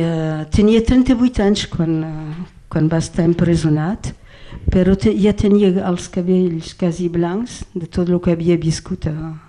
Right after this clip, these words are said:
dins la presó. Semblava quasi un vell, eh? I es va amagar a Torrelles, a cada, a casa de cosins, durant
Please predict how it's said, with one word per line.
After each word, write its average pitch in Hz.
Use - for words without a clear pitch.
dins 160
la 165
presó. 170
Semblava 180
quasi 175
un 165
vell, 190
eh? 202
I 185
es 190
va 214
amagar 214
a 196
Torrelles, 196
a 170
cada, 202
a 180
casa 190
de 175
cosins, 175
durant 175